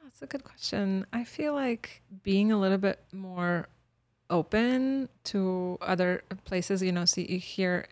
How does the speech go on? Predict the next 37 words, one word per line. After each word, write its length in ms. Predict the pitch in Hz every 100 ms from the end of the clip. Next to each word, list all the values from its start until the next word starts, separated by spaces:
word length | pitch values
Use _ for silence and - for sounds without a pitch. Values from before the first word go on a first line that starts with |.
| -
everybody's 400 | 180 180 180 -
like, 140 | 175 214
"Oh, 260 | 240 220
I 100 | 202
wanna 180 | 226 247
try 140 | 254
Bosnian 400 | 254 277 262 233
food. 320 | 220 214 196 190
I 80 |
wanna 160 | 202 214
try 200 | 220 220
this 160 | 220 -
kind 180 | 220 208
of 80 |
food. 180 | - 190
I 40 | 190
wanna 160 | 196
try 160 | 208 196
that 160 | 190
kind 140 | - 190
of 60 | -
food." 240 | 180 180 - - - _ _
I 60 | 202
think 240 | 202 190
a 60 | -
lot 200 | 180 180
of, 140 | 180 - _ -
uh, 80 | 175
in, 420 | - - 190 190 185 -
in 100 | 185
Bosnia, 300 | 180 185 190
it's 120 | -
not 220 | 185 - -
like 240 | 156 - -
that 180 | - -
as 140 | 185
much. 340 | 180 175 -